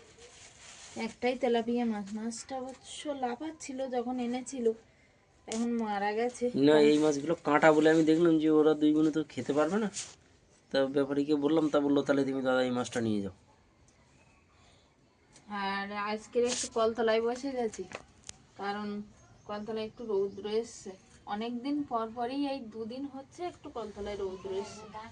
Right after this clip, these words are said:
Speaker 1: কারণ পঁচিশে ডিসেম্বর বড়দিন গেছে, সেই থেকে তো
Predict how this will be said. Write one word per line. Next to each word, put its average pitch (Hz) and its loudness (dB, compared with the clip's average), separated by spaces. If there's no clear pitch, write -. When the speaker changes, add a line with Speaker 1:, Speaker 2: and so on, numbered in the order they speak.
Speaker 1:
কারণ 214 -2
পঁচিশে 254 -2
ডিসেম্বর 262 -6
বড়দিন 226 0
গেছে, 247 -4
সেই 233 -4
থেকে 262 -4
তো 269 -4